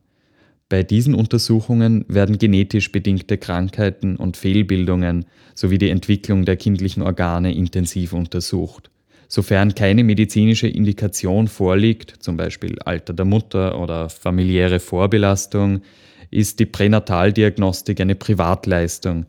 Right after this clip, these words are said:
die von den werdenden Eltern selbst bezahlt werden muss.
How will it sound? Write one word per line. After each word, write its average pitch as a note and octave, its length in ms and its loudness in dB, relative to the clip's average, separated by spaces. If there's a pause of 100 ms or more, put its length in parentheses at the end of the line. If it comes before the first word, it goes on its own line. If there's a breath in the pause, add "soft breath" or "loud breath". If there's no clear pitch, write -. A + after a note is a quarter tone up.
(320 soft breath)
die F#2+ 60 0
von F#2 160 0
den F2+ 160 2
werdenden F2 420 0
Eltern F2 360 -2
selbst - 340 -4
bezahlt E2 480 -4
werden D#2+ 300 -4
muss. - 420 -8